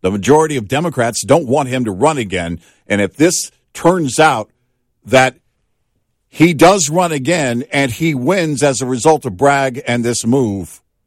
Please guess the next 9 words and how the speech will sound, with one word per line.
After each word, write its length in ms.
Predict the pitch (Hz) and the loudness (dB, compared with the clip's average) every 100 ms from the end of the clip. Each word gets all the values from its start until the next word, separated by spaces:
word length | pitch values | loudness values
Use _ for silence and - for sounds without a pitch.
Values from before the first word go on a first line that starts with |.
| _ _ _ _ _ _ _ _ _ - | _ _ _ _ _ _ _ _ _ 2
it 140 | 165 | 2
could 160 | 165 135 | 4 2
be 180 | 135 | 2
a 180 | 117 110 | 0 -2
long-term 880 | 95 104 131 170 170 151 143 135 123 | -4 -2 0 0 -2 -8 -6 -4 -4
catastrophe 920 | - 98 123 113 - 110 92 73 - _ _ _ _ _ _ _ _ _ _ _ _ | -6 -4 0 0 -2 -8 -10 -10 -12 _ _ _ _ _ _ _ _ _ _ _ _
for 80 | - | -6
the 120 | 76 | -2
left. 460 | 73 85 - - _ | 0 0 -2 -10 _